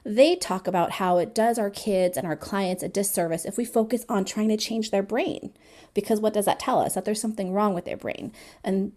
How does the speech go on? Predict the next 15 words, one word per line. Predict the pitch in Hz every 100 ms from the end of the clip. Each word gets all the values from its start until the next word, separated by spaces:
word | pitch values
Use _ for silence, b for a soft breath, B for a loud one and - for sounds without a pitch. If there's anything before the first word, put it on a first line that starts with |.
| _
that's | 214 208 214
not | 196
the | 196
message | 170 175 185
we | 170
want | 156 -
to | 185
send | 180 165
to | -
them. | 101 113 185
We | 185
don't | 196 -
want | 185 165
them | 180 175
to | 185